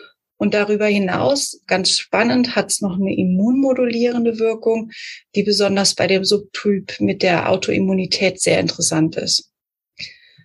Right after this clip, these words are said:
Das Aripiprazol ist ein atypisches Neuroleptikum. Da wird auch eine Studie in der Charité demnächst laufen.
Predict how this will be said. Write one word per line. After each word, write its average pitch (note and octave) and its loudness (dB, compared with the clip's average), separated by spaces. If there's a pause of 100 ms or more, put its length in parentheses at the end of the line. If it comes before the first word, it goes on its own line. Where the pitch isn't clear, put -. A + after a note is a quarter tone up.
(160)
Das F3+ 2 (140)
Aripiprazol B3 0
ist - 0
ein - -2
atypisches - -2
Neuroleptikum. B3+ 0 (480)
Da G3 0
wird - 0
auch F#3+ 0
eine F#3 0
Studie G#3+ 0
in G3 2
der F3+ 0
Charité F3 -2
demnächst B3 0
laufen. A#3 2